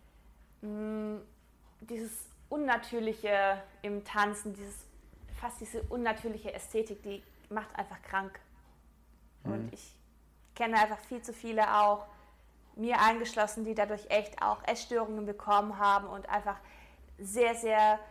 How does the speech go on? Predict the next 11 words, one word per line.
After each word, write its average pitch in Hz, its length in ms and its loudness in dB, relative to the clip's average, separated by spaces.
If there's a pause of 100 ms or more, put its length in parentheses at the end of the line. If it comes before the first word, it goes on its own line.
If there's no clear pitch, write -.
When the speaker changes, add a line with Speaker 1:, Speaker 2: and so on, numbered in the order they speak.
(460)
Speaker 1:
sich 220 240 -8
im 226 180 -4
Körper 220 600 2
nicht 226 320 -8
mehr 208 100 -2
zu 214 140 -2
Hause 247 240 6
gefühlt 214 460 -2
haben, 202 400 4 (180)
was 214 200 -4
ich - 180 -16